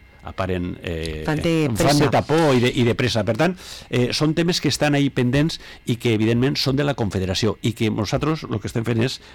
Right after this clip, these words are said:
Speaker 1: eh, reivindicar, pues, isa, ese manteniment. Eh, mira, llegia este matí, i m'ha, m'ha enfadat molt al llegir-ho,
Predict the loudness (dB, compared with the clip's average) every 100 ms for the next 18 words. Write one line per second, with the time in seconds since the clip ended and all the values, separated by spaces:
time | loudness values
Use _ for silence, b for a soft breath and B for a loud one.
0 | B -8 -6 -6 -8 -4 0 2 0 0
1 | 0 -2 -6 -8 -6 -6 -6 -4 0 -2
2 | -4 B -4 -2 -2 -2 0 0 2 0
3 | -4 B B B B B -6 -2 -2 -2
4 | -2 -2 -2 -2 0 0 -2 -6 -10 -10
5 | -4 -4 -4 -6 -4 -4 -2 -2 0 0
6 | 0 -2 -2 -4 -6 -8